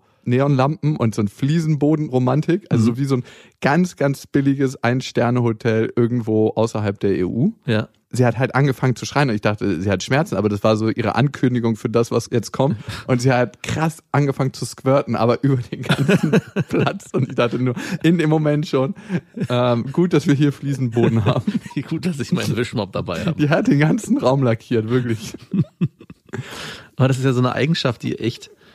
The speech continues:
Speaker 2: ich frage mich wirklich, wenn man die hat, man kann ja nichts dafür, ob man dann auch sein Zimmer und sein Bett und alles dementsprechend
Speaker 1: Du kennst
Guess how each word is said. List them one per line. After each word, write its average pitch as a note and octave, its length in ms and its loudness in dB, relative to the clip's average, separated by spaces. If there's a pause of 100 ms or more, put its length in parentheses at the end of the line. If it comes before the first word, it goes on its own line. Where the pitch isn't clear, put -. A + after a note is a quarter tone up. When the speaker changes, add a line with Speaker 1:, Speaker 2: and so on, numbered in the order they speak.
(160)
Speaker 2:
ich - 100 -18
frage A#2 240 2
mich G#2+ 140 0
wirklich, A#2 300 -2
wenn A2+ 100 2
man A2 240 2 (100)
die A2 120 2
hat, - 280 -4
man G2+ 160 -2
kann C3+ 120 -2
ja B2+ 60 0
nichts A2 180 -2
dafür, C3+ 420 -2 (320)
ob - 160 -4
man A2+ 140 2
dann A2+ 160 2
auch - 220 -8 (180)
sein G2+ 460 -2
Zimmer D#3 340 2
und G2+ 120 2
sein G2 200 2
Bett D#3 160 0
und B2 100 0
alles G#2 220 -4
dementsprechend G#2+ 640 -4 (540)
Speaker 1:
Du C3+ 80 -4
kennst D3 200 4